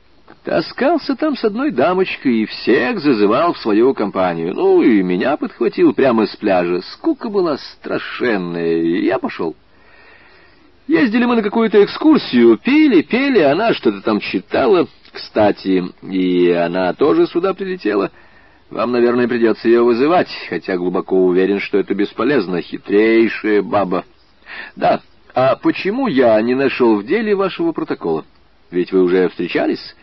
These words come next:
"Именно, мы только встречались", улыбнулась она. "Ну и ваше впечатление?" "Да, пожалуй, похоже на ваше. Хитрый и скрытный.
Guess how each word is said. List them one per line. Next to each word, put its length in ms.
"Именно, 720
мы 140
только 320
встречались", 800
улыбнулась 580
она. 220
"Ну 320
и 280
ваше 420
впечатление?" 640
"Да, 280
пожалуй, 380
похоже 420
на 140
ваше. 460
Хитрый 520
и 20
скрытный. 720